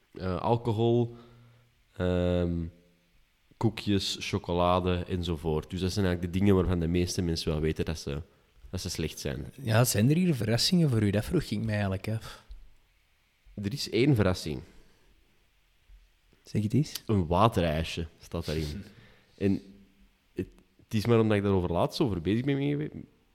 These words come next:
Speaker 1: ben geweest met iemand. In waterijs zit eigenlijk bijna geen calorieën. Dat is, dat, ja, ik had het gevoel dat hij eigenlijk niet zo heel veel kwaad kon dat je dat at.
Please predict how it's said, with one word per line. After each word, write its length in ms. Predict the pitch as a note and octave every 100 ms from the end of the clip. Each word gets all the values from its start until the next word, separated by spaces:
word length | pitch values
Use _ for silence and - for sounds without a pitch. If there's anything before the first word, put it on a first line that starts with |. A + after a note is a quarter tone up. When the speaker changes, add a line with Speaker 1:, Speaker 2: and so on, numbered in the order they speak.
| G2 -
Speaker 1:
ben 140 | G#2
geweest 380 | G#2 F#2 B2+ -
met 100 | D3+
iemand. 400 | C#3+ D3+ D3 - -
In 220 | G#2+ F#2 -
waterijs 640 | C#2+ E2+ C3+ E3 D3+ E3+ -
zit 160 | -
eigenlijk 280 | F#2 F#2+ F#2 F2 -
bijna 320 | - C#3+ A#2+
geen 180 | G#2 F#2
calorieën. 600 | F#2+ F2 E2 A#2 F#2 D#2 - - _ _ _
Dat 120 | - F2+
is, 240 | - - _ _ _ _ _ _ _ _ _ _ _ _ _ _ _
dat, 220 | E2+ F2+ - -
ja, 420 | G#2+ A#2 F#2 E2+ -
ik 140 | -
had 100 | G2+
het 100 | G2
gevoel 260 | G2+ F2+ B2
dat 120 | A#2
hij 100 | D2+
eigenlijk 200 | F#2 -
niet 240 | A#2 B2+
zo 40 | G#2+
heel 100 | A#2+
veel 100 | G2+
kwaad 360 | - G2 A2
kon 200 | - G#2
dat 120 | F2+ F2+
je 80 |
dat 180 | E2+ D2 - - -
at. 360 | - - -